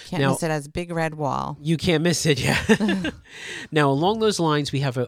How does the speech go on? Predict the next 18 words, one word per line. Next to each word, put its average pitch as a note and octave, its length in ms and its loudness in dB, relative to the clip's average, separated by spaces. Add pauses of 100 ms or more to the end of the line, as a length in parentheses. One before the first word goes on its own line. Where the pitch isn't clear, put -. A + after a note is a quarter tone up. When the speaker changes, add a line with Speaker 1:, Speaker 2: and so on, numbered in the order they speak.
(140)
Speaker 2:
an B2 140 -2
amazing C3+ 420 0
event B2 240 -2
coming A#2+ 280 -2
up G#2+ 160 -2
on G#2+ 240 -4
May G#2 140 0
nineteenth. G2+ 720 -4 (400)
It's, - 300 -6
uh, G2 200 -2
Museum C3+ 540 -2
Day. D2 320 -10 (100)
Speaker 1:
Right. D#3 420 -8
Speaker 2:
Tell A3 120 0
us A3+ 120 -4
about A3 280 -2
that. G#3 180 -2
Speaker 1:
So F3+ 640 2